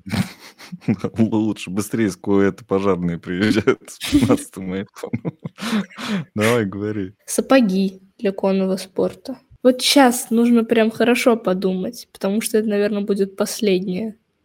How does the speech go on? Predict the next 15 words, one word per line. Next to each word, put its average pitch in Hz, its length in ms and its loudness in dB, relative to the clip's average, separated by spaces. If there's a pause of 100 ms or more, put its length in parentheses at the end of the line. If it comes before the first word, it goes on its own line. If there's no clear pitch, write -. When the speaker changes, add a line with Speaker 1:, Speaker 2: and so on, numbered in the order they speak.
Speaker 1:
Я 92 120 0
не 92 140 2
говорил, 90 280 2
что - 180 -12
только 90 200 -8
три 90 180 -8
желания. 82 540 -8 (400)
Speaker 2:
Ну 240 340 4 (200)
да. 208 320 -2 (1300)
Мне 220 340 0
слишком 220 640 -2
много 208 400 0
не 190 160 0
особо 190 480 -2
надо. 190 400 -4